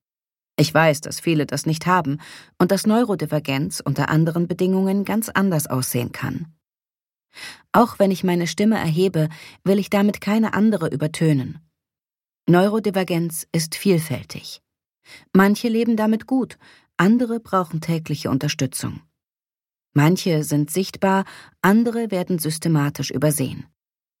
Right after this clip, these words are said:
Ich verwende in diesem Hörbuch vor allem den Begriff Mütter, weil ich aus dieser Rolle heraus schreibe. Viele Erfahrungen und Impulse gelten jedoch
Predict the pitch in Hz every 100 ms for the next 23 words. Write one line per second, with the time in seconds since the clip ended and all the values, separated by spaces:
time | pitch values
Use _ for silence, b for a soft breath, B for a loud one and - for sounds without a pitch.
0 | _ _ _ _ _ B B B B _
1 | - 214 - 202 180 226 214 - 156 165
2 | 160 185 180 151 - - - 175 185 160
3 | 151 156 - 151 - 165 175 170 156 160
4 | B B _ 185 196 - 190 - 214 208
5 | 185 160 170 143 139 143 147 - 139 135
6 | 127 - 156 _ _ _ _ _ _ _
7 | b b b b - 180 190 190 135 139
8 | 151 180 165 143 135 131 127 127 - 175
9 | 185 151 147 147 160 196 190 190